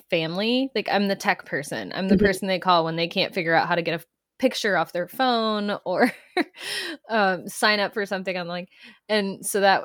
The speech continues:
Speaker 1: that was funny to me when I read that, 'cause I was like, "Oh, yeah, that's, that's me. I'm the, I'm the helpful person." <laughs>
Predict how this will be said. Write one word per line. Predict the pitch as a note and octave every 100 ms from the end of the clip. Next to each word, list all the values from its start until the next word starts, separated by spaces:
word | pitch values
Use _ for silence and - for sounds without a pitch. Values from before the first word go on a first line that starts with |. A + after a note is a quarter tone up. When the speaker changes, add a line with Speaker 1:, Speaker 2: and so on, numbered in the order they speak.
| -
Speaker 1:
that | F#3
was | F#3+ -
funny | F3+ F3 E3
to |
me | D#3 D3
when | D3+
I | D3+
read | C#3+ D3 D3
that, | C3+ -
'cause | - F3+
I | E3
was | E3 E3+
like, | D3 D3+ - -
"Oh, | B3+
yeah, | C#4 D#4 G3+
that's, | G#3+ B3 - _
that's | A#3+ A#3 -
me. | B3 G#3+ F3+
I'm | - F3+ G3
the, | G3 G3 G3 _ _
I'm | G3+ G3
the | F#3+
helpful | F#3 A3+ - F#3+
person." | F3 G3+ - F#3+
<laughs> | D4+